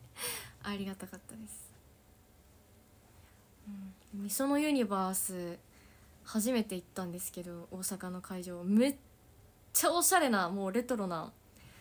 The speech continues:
なんかすごいおしゃれな会場で、もういっぱい写真撮りました。あの、みちさんがライブしてる時、みちさんの写真を。うん。まあ、いつかどっかで使ってくれたら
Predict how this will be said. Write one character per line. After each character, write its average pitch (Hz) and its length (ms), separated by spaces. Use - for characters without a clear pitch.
な 220 140
ん 220 60
か 190 160
す 240 440
ご 339 120
い 302 40
お 262 100
し 277 100
ゃ 302 40
れ 277 60
な 220 120
会 208 200
場 196 200
で、 190 280
も 202 120
う 196 80
い 226 80
っ - 20
ぱ 277 100
い 277 40
写 277 120
真 254 180
撮 247 80
り 240 80
ま 226 100
し 226 60
た。 - 180
あ 185 80
の、 180 160
み 208 140
ち 220 80
さ 190 160
ん 180 80
が 160 320
ラ 190 160
イ 190 60
ブ 185 100
し - 60
て 202 100
る 180 60
時、 185 220
み 190 140
ち - 80
さ 185 140
ん 180 40
の 180 80
写 185 140
真 180 240
を。 190 100
う 202 40
ん。 190 200
ま 196 120
あ、 - 20
い 214 80
つ 214 100
か 190 120
ど 196 80
っ 202 40
か 190 140
で 175 180
使 - 160
っ 202 40
て - 160
く 196 100
れ 190 80
た 180 120
ら 170 120